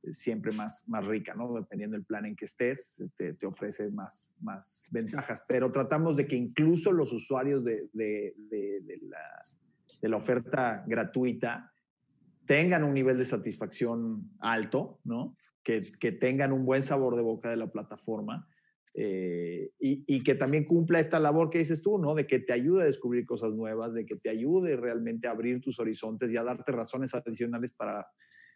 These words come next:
para suscribirte y para ser leal a la marca, ¿no? Entonces,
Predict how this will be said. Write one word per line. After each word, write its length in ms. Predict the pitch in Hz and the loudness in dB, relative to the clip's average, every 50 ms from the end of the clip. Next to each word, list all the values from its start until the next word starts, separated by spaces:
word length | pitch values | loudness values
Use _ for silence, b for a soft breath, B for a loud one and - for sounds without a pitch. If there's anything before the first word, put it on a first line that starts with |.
| b b - | b b -4
para 240 | 123 113 110 110 | -2 -2 -2 -2
suscribirte 560 | 110 - 113 - - 120 113 117 113 110 - 127 | -4 -4 -8 -4 -2 0 0 0 0 0 -2 -4
y 20 | |
para 240 | - 120 110 110 107 | -2 -2 -4 -4 -6
ser 260 | - - - 120 110 | -10 -6 -4 -2 0
leal 460 | 117 120 120 113 110 113 117 120 117 | 0 0 0 0 0 -2 0 0 0
a 60 | 117 | 0
la 100 | 110 110 | -2 -4
marca, 420 | 104 110 117 113 113 - - - - | -4 -4 -4 -4 -4 -6 -8 -12 -12
¿no? 180 | - - - | -10 -10 -8
Entonces, 380 | 120 120 - - 110 110 - - | -8 -8 -6 -8 -10 -10 -12 -16